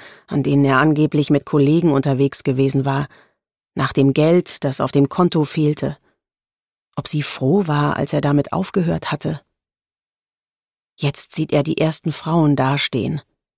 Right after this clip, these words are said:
an Hausmauern gelehnt oder gemächlich umherschlendernd. Die meisten haben den Blick aufs Handy gerichtet und heben den Kopf nur, wenn ein Auto deutlich langsamer wird,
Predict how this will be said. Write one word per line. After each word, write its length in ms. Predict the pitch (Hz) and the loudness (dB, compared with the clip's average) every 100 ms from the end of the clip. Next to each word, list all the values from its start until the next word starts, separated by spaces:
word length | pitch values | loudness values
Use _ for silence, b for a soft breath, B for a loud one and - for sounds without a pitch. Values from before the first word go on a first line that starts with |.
| _ | _
an 200 | 143 143 | -4 0
Hausmauern 560 | 160 160 165 151 151 | 0 2 2 4 4
gelehnt 520 | 151 143 147 156 156 - | 2 2 2 2 2 0
oder 220 | 131 123 | -2 0
gemächlich 680 | 131 139 151 - 147 127 | 2 2 2 0 0 0
umherschlendernd. 920 | 139 127 135 147 - 143 135 135 135 - b b _ _ _ _ _ - | 0 0 0 -2 -2 -2 0 0 -4 -8 b b _ _ _ _ _ -4
Die 80 | |
meisten 460 | 175 180 180 196 180 | 0 0 0 0 2
haben 200 | 175 175 | 2 2
den 160 | 175 170 | 2 2
Blick 180 | 185 | 2
aufs 240 | 180 165 - | -2 -4 -2
Handy 300 | 175 185 175 | 2 2 2
gerichtet 640 | 160 156 156 180 170 - | 0 0 -2 -4 -4 -4
und 200 | 151 151 | -4 -2
heben 220 | 165 165 | 0 2
den 160 | 151 147 | 4 2
Kopf 320 | 147 165 - | 2 -2 0
nur, 360 | 160 170 175 156 | 2 4 2 2
wenn 160 | 156 | 0
ein 220 | 151 143 - | 2 0 0
Auto 380 | 160 170 165 | -4 -2 0
deutlich 420 | 147 151 156 156 - | 2 0 0 -4 -2
langsamer 520 | 156 156 127 131 135 | 0 2 2 0 0
wird, 260 | 143 147 | -4 -6